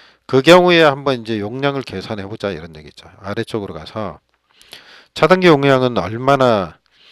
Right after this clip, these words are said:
계산을 해야 될까 이런데요. 만약에 이게 기준 용량을 백 엠브이에이라고 가정을 할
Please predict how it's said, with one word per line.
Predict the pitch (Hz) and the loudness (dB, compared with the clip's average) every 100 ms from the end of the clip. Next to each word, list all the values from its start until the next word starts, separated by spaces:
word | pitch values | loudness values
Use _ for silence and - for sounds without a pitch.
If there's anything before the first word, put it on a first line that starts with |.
| _ _ | _ _
계산을 | 113 113 120 107 | -10 -8 -8 -10
해야 | 104 123 | -10 -10
될까 | 90 - 87 | -12 -14 -16
이런데요. | 85 80 76 85 131 110 | -16 -20 -20 -18 -18 -12
만약에 | 101 123 156 160 135 110 95 | -6 -2 0 0 0 -2 -4
이게 | 98 95 92 107 80 _ _ _ _ _ - | -10 -12 -12 -14 -18 _ _ _ _ _ -12
기준 | 131 - 165 | -8 -4 -2
용량을 | 156 139 127 110 107 117 90 78 85 - | -2 0 -2 -2 -4 -4 -6 -10 -20 -4
백 | 131 147 | -2 -2
엠브이에이라고 | 110 127 143 139 147 139 98 110 135 135 123 110 98 80 _ | -4 -6 -8 -4 -2 -2 -6 -6 -2 0 0 -4 -6 -10 _
가정을 | - 101 120 107 | -12 -8 -8 -8
할 | 98 | -12